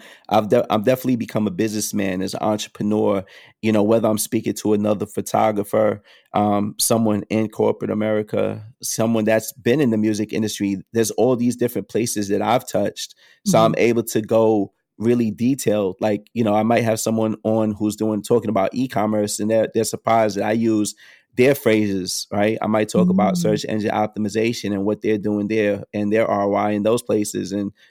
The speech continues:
Speaker 1: just the logistics on 'em. They don't necessarily expect it, but I've been through all these different, like, uh, layers in my life that I
Speaker 2: Yeah.
Speaker 1: could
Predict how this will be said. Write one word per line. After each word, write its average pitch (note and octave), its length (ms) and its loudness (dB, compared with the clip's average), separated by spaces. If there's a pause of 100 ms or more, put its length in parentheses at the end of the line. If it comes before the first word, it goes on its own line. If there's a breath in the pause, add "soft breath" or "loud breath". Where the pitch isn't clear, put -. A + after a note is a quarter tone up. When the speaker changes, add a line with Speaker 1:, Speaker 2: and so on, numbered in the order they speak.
Speaker 1:
just A2+ 160 -2
the F#2+ 80 -2
logistics G#2+ 500 -2
on G2+ 220 -2
'em. G2+ 60 -4
They B2+ 100 2
don't B2 160 2
necessarily A2+ 400 0
expect - 560 0
it, G#2 160 4 (380 loud breath)
but B2 320 4 (160)
I've A#2+ 280 4
been D3+ 220 6
through C3+ 280 2
all B2 200 4
these A#2+ 240 2
different, - 380 -2 (340)
like, A2+ 240 4 (300)
uh, B2 100 2 (240)
layers B2+ 600 6
in A2+ 160 4
my A2+ 100 6
life - 540 0
that G#2+ 120 2
I A2 160 4
Speaker 2:
Yeah. F3+ 140 2
Speaker 1:
could G2+ 140 -2